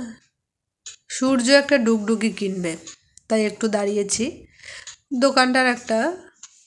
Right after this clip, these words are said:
ভিডিও করে নিলাম। তো এই দেখো ডুগডুগিগুলো, ওর এইসব খেলা পছন্দ। তো যাই হোক,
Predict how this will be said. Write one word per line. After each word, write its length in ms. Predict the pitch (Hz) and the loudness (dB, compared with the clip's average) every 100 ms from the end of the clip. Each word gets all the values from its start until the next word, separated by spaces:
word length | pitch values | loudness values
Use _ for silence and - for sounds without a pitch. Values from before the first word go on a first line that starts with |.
| _ - 208 196 | _ -10 -6 -2
ভিডিও 300 | 214 208 202 | 0 2 0
করে 220 | 196 196 | 0 -2
নিলাম। 420 | 196 190 190 220 - - _ _ _ - - _ - - _ _ _ _ _ _ _ _ - | -2 -4 -4 -6 -10 -18 _ _ _ -20 -20 _ -20 -20 _ _ _ _ _ _ _ _ -6
তো 140 | 208 208 202 202 196 202 202 - _ - - _ - | -2 0 2 2 0 -2 -6 -14 _ -20 -20 _ -12
এই 160 | 208 208 | -6 -4
দেখো 400 | 196 196 - 185 - - _ _ _ - 208 | -4 -8 -10 -10 -12 -20 _ _ _ -14 -8
ডুগডুগিগুলো, 680 | 208 202 196 202 202 202 208 185 - _ _ _ _ - - _ _ _ _ _ _ _ _ - 254 | -6 -4 -6 -6 -6 -6 -10 -14 -20 _ _ _ _ -20 -20 _ _ _ _ _ _ _ _ -2 4
ওর 120 | 285 | 6
এইসব 400 | 277 254 277 269 233 - _ - - - _ _ - | 6 4 0 0 -4 -14 _ -20 -20 -20 _ _ -4
খেলা 280 | 226 220 214 | 2 2 2
পছন্দ। 520 | 214 190 196 190 190 190 185 - _ _ _ - - - - - - - _ _ | -2 -4 -4 -4 -6 -10 -14 -20 _ _ _ -20 -20 -18 -16 -14 -14 -16 _ _
তো 100 | - | 0
যাই 280 | 269 302 277 262 | 6 6 6 4
হোক, 160 | 285 | 2